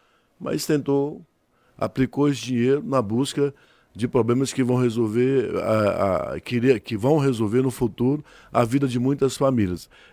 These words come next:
Esse é o legado que talvez eu tenha deixado como secretário de obras, né, para o município, e agora o prefeito Diego, que tem consciência disso também, e que através até desse projeto tentou aí um ve-, um,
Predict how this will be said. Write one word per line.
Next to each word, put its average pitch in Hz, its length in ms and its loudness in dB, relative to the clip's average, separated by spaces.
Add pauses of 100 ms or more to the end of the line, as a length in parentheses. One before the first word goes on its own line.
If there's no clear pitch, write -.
Esse 185 360 2
é 185 60 2
o 185 40 -2
legado 147 600 -2
que 123 140 -6
talvez 123 360 2
eu 131 120 0
tenha 123 200 0
deixado 107 440 0
como 113 120 -4
secretário 120 540 0
de 131 140 -4
obras, 135 500 -2
né, 107 160 0
para 107 160 -2
o 104 40 0
município, 104 520 -4 (480)
e 120 100 0
agora 117 300 0
o 131 40 -6
prefeito 117 580 0
Diego, 110 480 0 (360)
que 104 140 0
tem 113 380 0 (220)
consciência 104 680 0
disso 95 340 -6
também, 101 460 -4 (480)
e 113 100 -2
que - 120 -2
através 107 480 0
até 120 240 -2
desse 135 240 -2
projeto 107 440 2
tentou 107 460 0
aí 110 160 2
um 110 60 -2
ve-, 107 240 -2
um, 98 240 -8